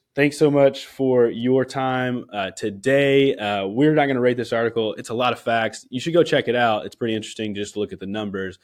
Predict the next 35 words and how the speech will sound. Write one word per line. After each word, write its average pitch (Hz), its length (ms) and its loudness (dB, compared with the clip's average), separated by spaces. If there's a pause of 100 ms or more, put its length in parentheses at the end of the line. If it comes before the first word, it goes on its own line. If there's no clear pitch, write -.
(300)
But - 120 -10
then 147 280 0
look 135 300 0
at 170 220 2
maybe 131 280 2
the 127 120 -4
numbers 120 420 -2
that 117 120 -2
you're 117 140 -4
seeing 123 400 -4
in 120 200 -6
your 120 160 0
own 143 140 0
company 101 500 -6
and 98 200 -10
then, 98 400 -10
uh, 92 140 -4
reach 123 260 -2
out 120 160 2
to - 120 -8
us 135 320 4
and 98 120 -12
we 101 120 -8
can 101 120 -14
compare 101 340 -6
those 98 220 -6
to 92 120 -14
what 95 180 -10
we're 101 100 -8
seeing 104 300 -10
here 147 360 -2
and 95 280 -10 (220)
how 117 300 -4
we 113 200 -2
are, 98 360 -4